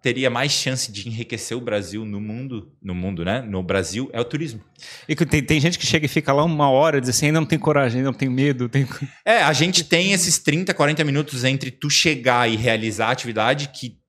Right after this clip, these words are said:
Speaker 1: vão ter várias pessoas da nossa equipe que vão que-, compartimentalizar, né? Quebrar esse medo em etapas. E aí, a hora que chega no vamos ver mesmo, assim, né? Que tu tá com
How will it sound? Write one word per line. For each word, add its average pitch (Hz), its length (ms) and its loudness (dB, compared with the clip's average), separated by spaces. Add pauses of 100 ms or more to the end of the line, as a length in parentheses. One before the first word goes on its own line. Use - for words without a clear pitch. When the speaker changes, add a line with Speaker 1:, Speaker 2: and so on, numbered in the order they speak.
(120)
Speaker 1:
vão 95 260 -4
ter 123 140 2
várias 143 300 2
pessoas 135 420 -4
da 113 160 -4
nossa 113 220 -6
equipe - 280 -12
que - 140 -14
vão 135 380 -6 (160)
que-, 139 160 0 (160)
compartimentalizar, 131 1040 0
né? 107 80 -4
Quebrar 104 420 0
esse 123 180 -2
medo 110 260 -4
em 120 80 -4
etapas. 139 520 -2 (440)
E 117 100 4
aí, 131 100 4
a 143 120 6
hora 170 180 4
que 170 160 -4
chega 143 460 4
no 120 120 0
vamos 123 400 2
ver 120 240 2
mesmo, 107 360 0
assim, 98 200 -8
né? 95 120 -4
Que - 120 -16
tu - 80 -20
tá 107 200 -4
com - 120 -18